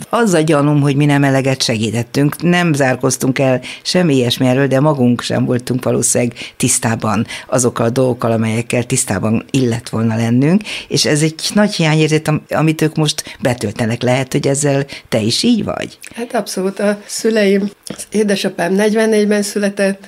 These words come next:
Speaker 2: anyukám negyvenhétben, tehát
Speaker 1: Ők hogy úszták meg a holokausztot?
Speaker 2: A anyai nagyszüleim valahogy nagyon ügyesen a kezükbe tudták venni a sorsukat,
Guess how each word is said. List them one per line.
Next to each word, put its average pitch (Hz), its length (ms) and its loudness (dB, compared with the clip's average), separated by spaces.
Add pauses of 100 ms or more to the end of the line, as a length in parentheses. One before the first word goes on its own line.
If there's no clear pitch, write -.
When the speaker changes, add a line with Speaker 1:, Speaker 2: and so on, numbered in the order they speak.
(140)
Speaker 2:
anyukám 185 460 0
negyvenhétben, 202 760 2
tehát 202 420 -4 (420)
Speaker 1:
Ők - 100 -2
hogy 180 200 2
úszták 117 380 -2
meg 117 440 -2 (200)
a 113 80 -8
holokausztot? 113 920 -4
Speaker 2:
A - 80 -2 (280)
anyai 262 260 4
nagyszüleim 190 840 -2 (140)
valahogy 190 380 2
nagyon 190 340 0
ügyesen 180 460 -2
a 175 160 -2
kezükbe 180 400 -4
tudták 175 400 -6
venni 180 300 -2
a 170 100 -6
sorsukat, 196 760 -6